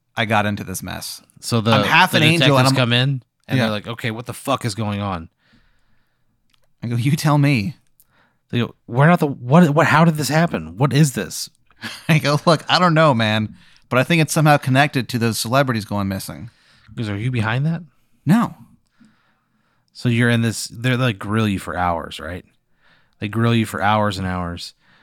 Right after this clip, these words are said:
Speaker 2: and you're just, like, exhausted. You're at the end of your rope.
Speaker 1: Do they ever ask me why I'm half an angel?
Speaker 2: Yeah. And you try to tell them, and they just <laughs> beat the shit out of you.
Speaker 1: What?
Speaker 2: And they're like, "Quit fucking lying to us."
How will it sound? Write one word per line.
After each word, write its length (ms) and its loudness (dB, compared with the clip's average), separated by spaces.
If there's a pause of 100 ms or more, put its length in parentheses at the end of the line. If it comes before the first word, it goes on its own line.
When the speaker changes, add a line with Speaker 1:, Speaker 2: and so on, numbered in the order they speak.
(140)
Speaker 2:
and 280 -2
you're 140 -4
just, 200 -6
like, 300 -4 (960)
exhausted. 840 -2 (120)
You're 100 -4
at 60 -6
the 80 -4
end 120 -2
of 60 -2
your 140 -4
rope. 340 -2 (840)
Speaker 1:
Do 80 -4
they 80 4
ever 160 4
ask 240 2
me 80 2
why 240 4
I'm 60 2
half 280 0
an 60 -2
angel? 400 -4 (340)
Speaker 2:
Yeah. 280 2 (420)
And 140 0
you 120 2
try 200 0
to 100 2
tell 220 0
them, 280 2
and 140 -2
they 80 2
just 300 -8
<laughs> 100 -2
beat 140 -6
the 80 -4
shit 240 0
out 160 2
of 60 0
you. 180 0 (120)
Speaker 1:
What? 360 6
Speaker 2:
And 140 6
they're 80 6
like, 140 4
"Quit 180 0
fucking 380 2
lying 360 6
to 140 4
us." 280 -4